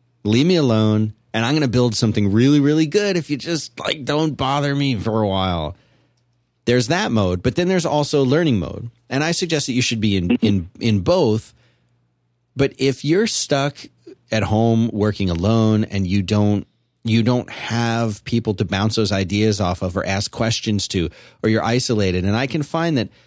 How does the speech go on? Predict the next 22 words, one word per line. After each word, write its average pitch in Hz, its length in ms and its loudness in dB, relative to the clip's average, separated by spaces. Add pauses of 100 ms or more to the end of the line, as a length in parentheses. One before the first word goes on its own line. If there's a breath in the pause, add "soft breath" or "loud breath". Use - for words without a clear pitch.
(160 soft breath)
especially, 180 520 0
like, 123 260 0 (760)
I 135 80 2
know 165 120 0
people 165 260 0
who 123 80 4
work 113 220 0
from 110 180 0
home 104 460 0 (880)
and 113 180 2
they're, 107 340 2
they're 117 200 2
really 110 360 2
early 113 300 2
in 95 100 2
their 90 140 0
career 87 500 -4 (480)
and 117 120 4
they 110 80 4
work 131 220 2
from 117 180 0
home. 139 480 0